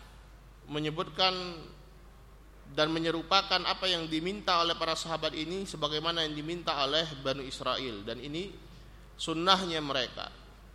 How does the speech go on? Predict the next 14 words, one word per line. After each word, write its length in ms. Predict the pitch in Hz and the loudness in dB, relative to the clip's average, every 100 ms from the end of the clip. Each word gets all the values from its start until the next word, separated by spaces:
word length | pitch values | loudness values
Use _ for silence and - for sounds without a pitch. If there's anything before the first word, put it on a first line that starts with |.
| - - - - - - - - - - | -20 -20 -20 -20 -20 -20 -20 -20 -16 -4
Yang 140 | 127 143 | -2 6
mana 240 | 175 180 | 6 6
sunnah 320 | 170 170 165 | 2 2 2
ini 160 | 170 170 | 2 0
jelas 320 | 160 175 160 | 2 4 4
tercela. 560 | - 147 151 143 123 - - - - - - - - - - - - - - | 0 -2 0 0 -2 -10 -18 -20 -20 -20 -20 -20 -20 -20 -20 -20 -20 -20 -12
Ya. 240 | 113 113 - - - - - - - - - - | -4 -4 -4 -10 -20 -20 -20 -20 -20 -20 -20 -6
Dan 240 | 139 147 | -4 -2
berapa 320 | 147 151 160 165 | 2 4 4 6
banyak 480 | 190 185 170 - | 6 6 4 0
sebagaimana 480 | - 156 156 170 175 | -4 0 2 2 2
yang 80 | 165 | 0
disebutkan 400 | 156 147 160 160 | -2 -6 -6 -2
tadi 240 | 160 196 | -2 -2